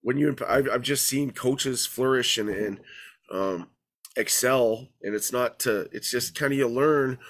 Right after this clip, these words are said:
from the various experiences in your own life, from the coaches you, you played under, from the coaches you coached alongside. I learned,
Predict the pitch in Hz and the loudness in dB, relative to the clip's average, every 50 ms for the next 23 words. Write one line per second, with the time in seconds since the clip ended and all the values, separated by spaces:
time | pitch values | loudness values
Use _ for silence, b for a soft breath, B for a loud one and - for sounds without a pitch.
0 | B B B B B B - - - - 123 120 117 113 104 87 123 131 131 131 | B B B B B B -20 -16 -6 -4 -4 -2 0 0 2 4 4 6 6 6
1 | 123 120 - 117 - - - 131 131 131 131 127 - 120 113 120 113 110 107 110 | 4 4 2 0 -2 -4 -2 0 0 2 2 0 -2 -2 -4 -4 -2 0 0 2
2 | 113 127 143 139 117 101 90 90 90 - - 113 107 98 98 - - 135 139 131 | 4 4 4 4 2 2 0 0 -2 -4 -6 -6 -6 -6 -6 -2 0 0 0 0
3 | 131 120 98 95 113 110 98 92 - 107 101 85 - - 127 120 117 120 110 117 | 0 -2 -2 -4 -4 -6 -6 -8 -10 -8 -8 -8 -4 0 2 4 4 4 4 2
4 | 117 110 101 113 110 113 113 B B B B B B B - - 113 107 104 98 | 2 2 0 0 0 0 0 B B B B B B B -8 -4 -2 -2 0 -2
5 | 90 92 - - 120 117 107 - 113 98 101 95 - - 120 117 - - 107 98 | -4 -6 -2 0 0 0 0 0 -2 -4 -4 -6 -2 0 0 0 0 0 -2 0
6 | 98 107 107 107 104 104 - - 101 104 110 95 - 85 123 151 147 147 139 127 | 0 2 2 0 0 -2 -2 0 0 0 0 0 0 0 2 2 2 2 2 0
7 | 104 | -2